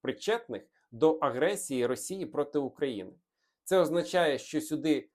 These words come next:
входять і генерали, і офіцери, і пропагандисти. Відтепер ці фани Путіна не зможуть їздити вільно по західних кордонах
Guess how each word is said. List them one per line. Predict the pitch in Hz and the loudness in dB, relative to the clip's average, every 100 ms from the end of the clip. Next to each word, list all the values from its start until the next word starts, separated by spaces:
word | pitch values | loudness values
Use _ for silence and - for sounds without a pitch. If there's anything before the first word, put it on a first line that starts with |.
| _ | _
входять | - 165 123 110 - | 0 2 2 -2 -6
і | 196 | -4
генерали, | 160 170 147 139 196 180 165 | 2 6 8 8 8 6 4
і | 156 165 | 0 -2
офіцери, | 151 135 - 185 202 175 151 _ - | -2 -6 0 4 4 4 0 _ -14
і | |
пропагандисти. | 226 247 226 220 180 165 151 196 180 - 139 - _ _ _ _ | -2 0 4 6 6 6 4 2 2 -4 -8 -8 _ _ _ _
Відтепер | 117 165 - 185 190 208 - | -6 -4 0 2 6 4 4
ці | - 170 | -4 -2
фани | 165 160 170 | 2 4 2
Путіна | 160 202 202 190 185 | 0 -2 0 0 0
не | 190 220 | 2 2
зможуть | 180 180 180 185 - 165 | 4 4 4 2 -4 -4
їздити | 165 165 135 151 151 | 0 0 2 2 2
вільно | 135 165 131 127 - | 2 2 4 2 0
по | 156 | 2
західних | 151 156 135 120 117 120 | 4 4 4 -2 -4 -4
кордонах | - 139 147 185 120 110 | 0 0 2 0 0 -2